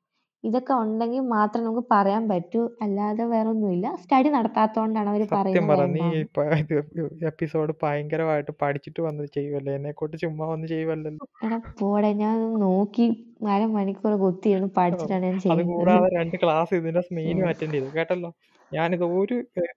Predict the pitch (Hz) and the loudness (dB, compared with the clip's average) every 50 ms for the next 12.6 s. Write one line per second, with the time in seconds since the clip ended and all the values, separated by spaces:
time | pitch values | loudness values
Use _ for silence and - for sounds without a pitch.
0 | - 185 175 185 180 170 170 165 170 170 170 170 185 185 - - 165 156 156 160 | -12 -4 -2 0 0 0 0 -2 -2 -2 -2 -2 -2 -4 -6 -10 -10 -10 -8 -8
1 | 175 185 208 196 180 170 175 170 - 254 254 247 - - 175 180 175 - 175 175 | -6 -2 0 0 0 0 -2 -2 0 0 0 0 -2 -4 -8 -6 -4 -2 -2 -2
2 | 180 180 190 190 - 165 160 160 160 170 175 175 170 175 170 170 170 170 160 160 | 0 -2 -2 -2 0 0 0 0 0 -2 -6 -6 -6 -6 -4 -4 -4 -4 -4 -4
3 | 165 170 170 - 175 175 175 - 147 147 147 147 143 139 - 151 - - - 151 | -4 -4 -4 -2 -4 -4 -4 -4 -6 -6 -4 -6 -8 -8 -10 -14 -14 -14 -12 -12
4 | 147 - - _ _ _ _ _ _ - 196 180 151 202 - - 170 170 180 175 | -12 -12 -14 _ _ _ _ _ _ -4 -4 -2 -2 -4 -2 -2 0 2 2 2
5 | 175 180 185 208 208 - - 240 208 170 156 147 151 151 147 143 135 127 139 139 | 4 2 2 0 -2 -2 -2 0 4 4 4 4 2 0 -2 -4 -6 -4 -4 -6
6 | 143 147 143 143 143 147 - - 147 135 135 135 139 139 - 143 139 131 127 117 | -4 -6 -6 -4 -4 -4 -2 -2 -2 -2 -2 -4 -6 -4 -4 -4 -4 -2 -2 -2
7 | 117 117 113 113 120 127 127 127 127 135 139 143 131 120 117 113 120 117 113 113 | -2 -2 -4 -6 -6 -6 -6 -6 -6 -6 -6 -4 -4 -6 -6 -6 -8 -10 -10 -12
8 | - 123 - 120 113 113 113 117 117 - - - - - 131 143 - _ _ _ | -14 -12 -10 -8 -8 -8 -6 -6 -6 -6 -6 -8 -10 -10 -10 -12 -12 _ _ _
9 | _ - 180 180 185 196 185 180 170 151 139 139 139 135 _ _ - - _ _ | _ -6 -4 -2 0 0 0 -2 -2 -4 -4 -6 -6 -8 _ _ -20 -20 _ _
10 | _ 143 139 135 131 135 131 131 - _ _ _ - 143 139 139 143 143 147 147 | _ -12 -10 -8 -6 -6 -8 -8 -10 _ _ _ -8 -6 -6 -4 -6 -6 -6 -6
11 | 147 - 151 143 135 127 123 - 143 135 _ - - 113 - - _ _ _ _ | -6 -6 -6 -4 -4 -6 -4 -6 -8 -8 _ -4 -4 -4 -4 -6 _ _ _ _
12 | _ _ _ - 165 175 180 185 196 190 185 | _ _ _ -8 -4 -2 -2 0 0 -2 -2